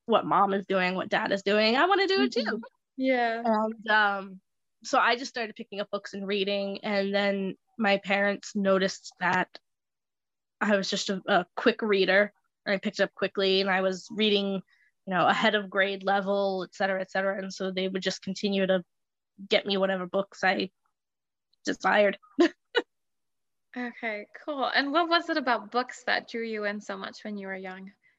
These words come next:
Speaker 1: I think for me, it's evolved over time. I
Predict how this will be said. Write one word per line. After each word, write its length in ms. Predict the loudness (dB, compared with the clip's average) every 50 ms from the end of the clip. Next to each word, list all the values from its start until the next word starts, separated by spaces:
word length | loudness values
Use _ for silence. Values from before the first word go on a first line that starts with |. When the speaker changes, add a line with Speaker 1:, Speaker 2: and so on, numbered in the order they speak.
| _ _ _ _ _ _ -20 -20 _ _ _ _ _ _ _ _ _ _ _ -2 0
Speaker 1:
I 200 | 0 0 0 -4 -10 _ _ _ _
think 320 | 0 2 2 2 0 -6 -10 -14 -12 -12 -14 -16 -18 _ _ _ _ _ _ _ _ _ _ _ _ _ _ _ _ _ _ _ _ 2
for 80 | 4 4
me, 140 | 4 6 4
it's 160 | 4 2 2
evolved 440 | 0 2 4 4 4 4 2 0 -4
over 160 | -8 -8 -8
time. 360 | -10 -6 -4 -4 -4 -4 -6
I 80 | -10